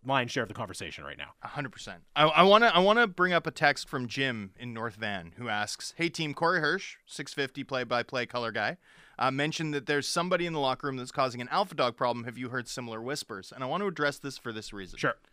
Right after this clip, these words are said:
Speaker 2: If it wasn't tense in that locker room,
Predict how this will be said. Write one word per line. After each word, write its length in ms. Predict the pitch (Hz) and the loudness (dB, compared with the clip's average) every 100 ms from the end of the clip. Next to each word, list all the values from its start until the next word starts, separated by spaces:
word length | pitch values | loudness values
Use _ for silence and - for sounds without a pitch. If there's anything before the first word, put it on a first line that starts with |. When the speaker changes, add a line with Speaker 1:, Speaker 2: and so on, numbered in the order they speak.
| _ _ _ _ _ _ - _ _ - | _ _ _ _ _ _ -20 _ _ -10
Speaker 2:
If 140 | 139 | -2
it 120 | 147 147 | -2 4
wasn't 380 | 143 139 165 | 4 4 -2
tense 360 | - 139 151 - | -4 -4 -2 -4
in 100 | 131 | -4
that 120 | 117 | -2
locker 300 | 120 120 160 | 2 0 0
room, 240 | 160 190 | -4 -4